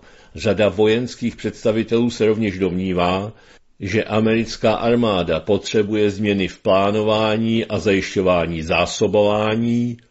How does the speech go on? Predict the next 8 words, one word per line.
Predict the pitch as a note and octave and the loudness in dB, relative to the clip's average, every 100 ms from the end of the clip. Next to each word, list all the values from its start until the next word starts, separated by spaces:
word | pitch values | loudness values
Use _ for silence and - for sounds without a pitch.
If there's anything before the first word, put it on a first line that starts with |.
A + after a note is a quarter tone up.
| _ - | _ -2
údržby | A2 G2+ G#2+ G2+ F#2 G#2 G#2+ A#2 _ | 0 4 2 0 0 0 0 -6 _
a | - | -10
pohybu | D#2+ - F#2 A#2 F#2 A#2 | -6 0 0 0 -4 -6
svých | - F#2 D2+ - | -8 -10 -10 -8
sil | G#2 G2+ | -2 -2
v | - - | -2 -6
indopacifickém | G2+ G2 G#2+ A2 F#2+ - A2 G2+ F#2 - G#2+ G2 | -4 -2 -2 0 -2 0 -4 -2 -6 -4 0 0
regionu. | G2+ A2 F#2+ D#2 B1 A#1+ | 0 0 0 -2 -4 -12